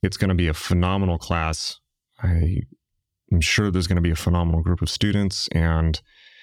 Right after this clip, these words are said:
all the stops are getting pulled out on this one. It is going to be a life-changing course. It's gonna be a life-changing event for everybody in it, including me, I'm sure.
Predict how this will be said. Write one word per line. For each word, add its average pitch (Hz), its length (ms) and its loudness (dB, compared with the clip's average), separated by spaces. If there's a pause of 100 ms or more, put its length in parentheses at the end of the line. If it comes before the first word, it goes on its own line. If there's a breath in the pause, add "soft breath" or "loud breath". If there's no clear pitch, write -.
(460 loud breath)
all 107 240 0
the 101 80 -2
stops 90 460 -4
are 92 100 0
getting 85 240 0
pulled 80 300 -2
out - 180 0
on - 160 -4
this - 200 -6
one. - 260 -4 (640)
It 98 120 2
is 90 100 0
going 92 200 2
to 87 40 2
be 90 160 0
a 85 100 2
life-changing 87 1160 0 (300)
course. - 480 -2
It's - 80 -10
gonna 87 160 0
be 82 80 0
a 82 60 0
life-changing 85 560 0
event 80 280 0
for 85 100 0
everybody 78 420 0
in 78 100 2
it, 80 80 2
including 82 400 0
me, 76 140 2
I'm 76 120 2
sure. 73 340 0